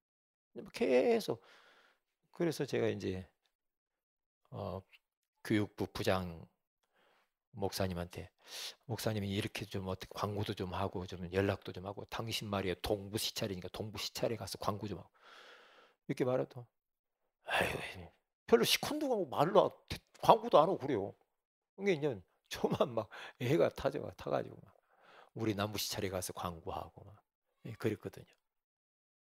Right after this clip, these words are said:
왜냐? 아, 실컷 준비를 해놓고 기도하고 했는데 성도들이 안 오면은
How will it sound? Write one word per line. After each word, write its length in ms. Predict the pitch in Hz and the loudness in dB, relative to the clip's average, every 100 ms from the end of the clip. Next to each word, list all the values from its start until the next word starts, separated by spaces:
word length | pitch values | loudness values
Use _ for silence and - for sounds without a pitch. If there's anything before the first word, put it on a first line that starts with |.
| _ _ _ _ _ _ _ _ _ _ | _ _ _ _ _ _ _ _ _ _
왜냐? 320 | 233 208 110 - _ _ _ _ _ _ | 2 2 2 -2 _ _ _ _ _ _
아, 120 | 233 240 | 4 6
실컷 540 | - - - 269 262 | 6 2 2 2 2
준비를 440 | 190 202 214 214 175 | 0 -4 2 6 6
해놓고 360 | 175 170 170 156 | 6 4 0 0
기도하고 360 | 156 151 131 | 4 6 6
했는데 320 | 139 127 120 104 | 2 0 0 -2
성도들이 480 | - 185 196 139 | 0 0 2 4
안 160 | 101 104 | 4 4
오면은 320 | 127 110 95 | 0 -2 -6